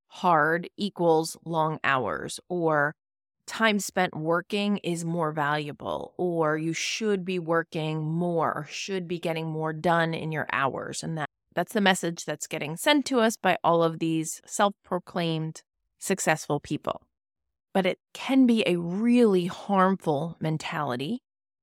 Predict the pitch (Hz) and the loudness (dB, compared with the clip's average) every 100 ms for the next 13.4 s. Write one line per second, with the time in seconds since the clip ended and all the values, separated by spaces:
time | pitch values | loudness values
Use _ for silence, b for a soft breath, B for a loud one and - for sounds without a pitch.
0 | - 185 165 - 185 - _ 185 196 233 | -2 0 0 0 -2 -2 _ -6 0 0
1 | 196 202 165 165 156 139 - _ _ - | 0 0 0 2 2 2 -4 _ _ 0
2 | 190 175 208 196 240 285 262 - - 190 | 2 2 2 2 2 2 0 -2 0 0
3 | 180 180 185 262 254 - 196 208 - - | 2 0 0 0 0 -2 -2 0 -2 -4
4 | 147 151 - - 175 165 156 - 165 170 | -2 -4 -6 -2 2 2 0 -4 -6 -2
5 | 185 180 170 - 269 233 170 160 170 165 | 0 -2 -6 -4 -2 -2 -2 -2 -2 -2
6 | 160 139 131 107 - _ _ _ _ - | -2 -4 -6 -8 -12 _ _ _ _ -6
7 | 185 220 190 180 220 214 202 - 165 170 | -2 4 4 6 4 4 -2 4 4 4
8 | - - 262 262 226 170 143 175 247 - | -2 -2 2 2 2 2 4 4 0 -6
9 | _ _ _ _ _ 202 196 190 185 - | _ _ _ _ _ 0 2 2 0 2
10 | 247 254 190 170 196 269 302 _ _ _ | 4 6 6 4 2 0 -4 _ _ _
11 | _ _ - 202 214 214 - 175 220 226 | _ _ -2 0 0 0 -2 0 2 2
12 | - 190 190 - 175 175 165 151 143 - | 2 0 0 -2 -6 -6 -4 -4 -4 -4
13 | 127 120 - | -8 -6 -8